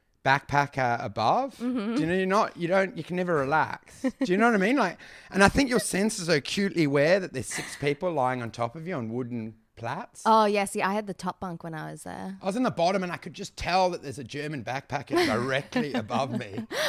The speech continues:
Speaker 1: And when you touch the wood, you could
Speaker 2: Fart
Speaker 1: sense,
Speaker 2: smell like
Speaker 1: you could
Speaker 2: sausages.
Speaker 1: sense it
Speaker 2: <laughs>
Speaker 1: there. And they never leave because they don't have money.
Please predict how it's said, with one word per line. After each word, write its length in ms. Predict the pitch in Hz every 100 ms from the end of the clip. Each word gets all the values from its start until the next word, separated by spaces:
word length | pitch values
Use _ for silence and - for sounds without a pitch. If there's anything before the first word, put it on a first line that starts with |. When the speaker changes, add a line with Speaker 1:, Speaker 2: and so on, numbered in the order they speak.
| 494 -
Speaker 1:
And 140 | 240
when 140 | 165 185
you 80 | 165
touch 200 | 160 180 214
the 80 |
wood, 180 | 185 180
you 60 | 156
could 100 | 190
Speaker 2:
Fart 240 | - 180 165
Speaker 1:
sense, 140 | 190
Speaker 2:
smell 180 | 202 170
like 180 | 160 - 160
Speaker 1:
you 140 | 175 180
could 180 | 202 180
Speaker 2:
sausages. 100 | 214
Speaker 1:
sense 440 | - 208 202 -
it 120 | 185
Speaker 2:
<laughs> 60 | -
Speaker 1:
there. 340 | - - 254 - 269 - 302 -
And 140 | 175
they 100 | 190 214
never 240 | 254 262
leave 380 | 185 180 175 165
because 200 | 175 143
they 80 | 170
don't 140 | 170
have 120 | 170 135
money. 360 | 120 151 240